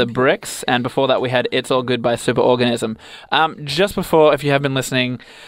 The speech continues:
Speaker 2: I had a very strange and pretty abrupt and didn't really get anywhere, um, conversation with Arnold Schwarzenegger.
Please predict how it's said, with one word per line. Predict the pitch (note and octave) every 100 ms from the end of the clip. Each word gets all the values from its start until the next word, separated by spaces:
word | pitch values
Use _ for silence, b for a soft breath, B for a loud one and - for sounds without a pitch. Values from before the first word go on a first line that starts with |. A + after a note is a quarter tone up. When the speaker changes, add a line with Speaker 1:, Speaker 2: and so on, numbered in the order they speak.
| B
Speaker 2:
I | D3+
had |
a | E3+
very | C#3+ D#3+ G#3 G3
strange | B2+ - C#3+ D3+ D3+ C#3 B2 - -
and | B2+ A#2+ A#2+
pretty | - D#3
abrupt | C3+ C3 B2+ -
and | B2+
didn't | C3
really | B2+ A#2+
get | A#2+
anywhere, | B2 A#2+ A#2
um, | F#2+ A2+ A2+
conversation | - C3 B2 B2 A#2 A#2
with | A#2 A2+ - -
Arnold | B2 A#2 A2+
Schwarzenegger. | - C#3 - - - A#2+ - - -